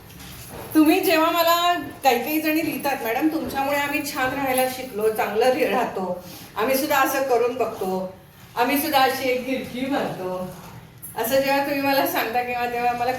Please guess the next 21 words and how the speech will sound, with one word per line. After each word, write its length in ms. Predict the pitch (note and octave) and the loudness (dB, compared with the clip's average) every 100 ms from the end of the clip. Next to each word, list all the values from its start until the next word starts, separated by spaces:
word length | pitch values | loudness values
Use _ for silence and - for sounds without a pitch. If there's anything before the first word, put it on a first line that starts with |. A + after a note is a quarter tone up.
| - | -2
खूप 280 | C#4 C#4+ | -4 -2
छान 160 | C#4+ G#3+ | -2 0
वाटतं 260 | G3+ - G#3+ | -2 -2 -2
बरं 80 | |
का. 160 | D#4 G3 - - - - - - - - - G#3 - | -2 -4 -12 -14 -20 -20 -20 -18 -18 -18 -8 -2 2
तर 160 | C#4 | 4
ही 360 | C#4 E4 C#4 D4+ | 4 0 0 2
आहे 240 | D4+ D#4 | 2 2
बँगलोरमधनं 840 | D4 - A#3 A#3+ C#4 D4+ D4+ D4 D4 | 4 4 4 2 2 2 2 2 -2
आणलेली 580 | C#4+ B3+ A#3+ B3 C4+ | -2 -4 0 2 2
साडी. 500 | C4+ C4+ A3 C4 - - - - - - - - | 2 2 2 0 -4 -12 -20 -20 -20 -20 -20 -4
बँगलोर 380 | A3 A3+ B3+ D4 | 0 0 4 2
सिल्कच 460 | D4 D#4+ - D#4+ | 4 0 2 0
असायला 380 | D#4+ - C#4+ B3 | 0 0 2 4
पाहिजे 300 | B3 G#3+ F#3+ | 4 4 2
ही. 180 | F#3+ E3+ - - - - - - - - - - - - - - - - - - - - - - | 0 -2 -6 -10 -20 -20 -20 -20 -20 -20 -20 -20 -20 -20 -20 -20 -20 -20 -20 -20 -20 -20 -6 2
काही 260 | A3 A#3+ | 4 4
साड्या 240 | A#3 A3+ A#3+ | 4 4 4
एक 180 | A#3+ | 2
नंबरच्या 440 | B3+ B3 C4 C4 C4 | 0 0 0 4 4
असतात, 300 | - - | 4 2